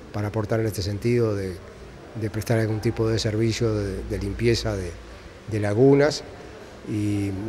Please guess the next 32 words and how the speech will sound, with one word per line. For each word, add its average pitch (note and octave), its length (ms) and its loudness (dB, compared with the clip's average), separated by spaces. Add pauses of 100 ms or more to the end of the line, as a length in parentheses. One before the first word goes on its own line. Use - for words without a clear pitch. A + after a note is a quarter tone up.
(120)
y A#2 100 4
informar A#2 580 6
con, B2 180 2
con - 180 -4
respecto G#2+ 560 2
a, F#2+ 120 -2 (560)
a G#2+ 80 -2
los G#2+ 120 0
pasos A#2 280 0
que A2 60 0
está A#2 120 2
siguiendo A#2 380 2
el A2+ 80 4
inale A#2 340 4
con A2 140 -2
respecto G#2+ 320 -2
a A2 100 2
los G2+ 220 -4
recursos G#2+ 500 -4
de, F#2 240 -8 (800)
de G2 480 -2 (340)
humanos A#2 460 4
que, G2+ 240 -4 (600)
que A2 80 -8
contamos A#2 440 2
en A#2 80 4
el A2+ 60 2
asesoramiento G#2+ 580 0
en G#2+ 60 0
este G2 120 -4
sentido. B2 480 0 (720)
Eh, G2+ 280 -4